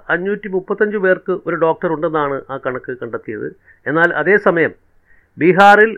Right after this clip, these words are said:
മൂവായിരത്തി ഇരുന്നൂറ്റിയേഴ് ആൾക്കാർക്ക് ഒരു ഡോക്ടർ എന്ന മട്ടിലാണ്. സമാനമായ രീതിയിൽ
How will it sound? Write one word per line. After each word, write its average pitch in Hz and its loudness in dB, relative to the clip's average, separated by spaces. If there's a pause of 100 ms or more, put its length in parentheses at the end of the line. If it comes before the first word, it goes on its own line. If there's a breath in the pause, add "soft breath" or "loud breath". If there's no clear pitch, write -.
മൂവായിരത്തി 202 0
ഇരുന്നൂറ്റിയേഴ് 196 0 (260)
ആൾക്കാർക്ക് 160 -2 (380)
ഒരു 160 0
ഡോക്ടർ 135 -2 (160)
എന്ന 127 -8
മട്ടിലാണ്. 117 -10 (520 soft breath)
സമാനമായ 196 4
രീതിയിൽ 185 0